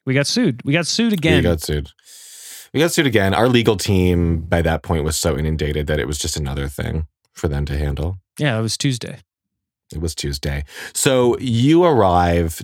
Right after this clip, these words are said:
Speaker 2: to the school and you have, you, you have our little Zeep Zorp under a little blanket so that the world
Speaker 1: I'm
Speaker 2: can't see
Speaker 1: hiding
Speaker 2: him.
Speaker 1: him.
Speaker 2: You're hiding him.
Speaker 1: I'm hiding him. And I say, I go over to Cody and I say, "Hey,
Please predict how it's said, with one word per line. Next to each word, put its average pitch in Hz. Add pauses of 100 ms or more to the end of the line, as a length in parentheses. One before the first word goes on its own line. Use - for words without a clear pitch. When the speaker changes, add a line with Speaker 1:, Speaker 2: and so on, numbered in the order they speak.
Speaker 2:
to 117
the 113
school 82 (380)
and 104
you 120
have, 90 (160)
you, 107
you 107
have 120
our 90
little 95
Zeep 95
Zorp 82 (460)
under 98
a 101
little 101
blanket 92
so 98
that 78
the 95
world 85
Speaker 1:
I'm 107
Speaker 2:
can't 92
see -
Speaker 1:
hiding 120
Speaker 2:
him. 101
Speaker 1:
him. 92 (320)
Speaker 2:
You're 87
hiding 80
him. 71
Speaker 1:
I'm 123
hiding 131
him. 104
And 110
I 113
say, 110
I 110
go 104
over 104
to -
Cody 127
and 110
I 107
say, 110
"Hey, 131